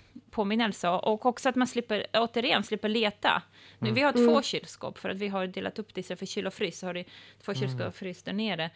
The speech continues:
Speaker 3: Ja.
Speaker 1: Så det är verkligen viktigt för oss. Men vilken ska
Speaker 2: Mm,
Speaker 1: man,
Speaker 2: just
Speaker 1: var,
Speaker 2: det.
Speaker 1: var ligger
Speaker 3: Ja.
Speaker 1: det någonstans? Det är
Speaker 2: Mm.
Speaker 1: jätteviktigt att,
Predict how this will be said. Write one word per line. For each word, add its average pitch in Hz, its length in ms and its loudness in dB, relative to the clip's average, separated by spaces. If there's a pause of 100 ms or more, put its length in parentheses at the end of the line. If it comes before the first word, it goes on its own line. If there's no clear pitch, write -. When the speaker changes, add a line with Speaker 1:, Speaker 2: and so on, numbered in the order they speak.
(180)
Speaker 3:
Ja. 254 180 4
Speaker 1:
Så 208 80 4
det 214 160 6
är 247 40 8
verkligen 233 360 2
viktigt 262 300 -4
för 180 120 -6
oss. 175 160 -4
Men 226 160 -2
vilken 214 640 -2 (400)
ska - 120 -4
Speaker 2:
Mm, 135 120 4
Speaker 1:
man, 127 120 0
Speaker 2:
just 220 120 -6
Speaker 1:
var, 226 160 0
Speaker 2:
det. - 60 -2
Speaker 1:
var 254 100 2
ligger 262 340 4
Speaker 3:
Ja. 247 120 8
Speaker 1:
det 202 100 6
någonstans? 180 600 -2
Det - 120 0
är 233 40 6
Speaker 2:
Mm. 226 80 4
Speaker 1:
jätteviktigt 254 680 -4
att, 170 240 -6